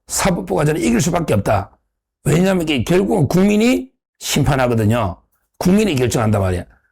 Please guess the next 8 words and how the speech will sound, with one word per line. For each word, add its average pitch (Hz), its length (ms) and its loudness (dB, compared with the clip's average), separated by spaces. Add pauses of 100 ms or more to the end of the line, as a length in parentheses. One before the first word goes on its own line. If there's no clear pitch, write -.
(200)
근데 151 300 0
그 107 120 -2
사법부의 147 760 -2 (400)
반발은 147 480 0
국민적인 165 840 0
명분이 156 400 0
있다. 104 240 -4
대명분이. 113 720 0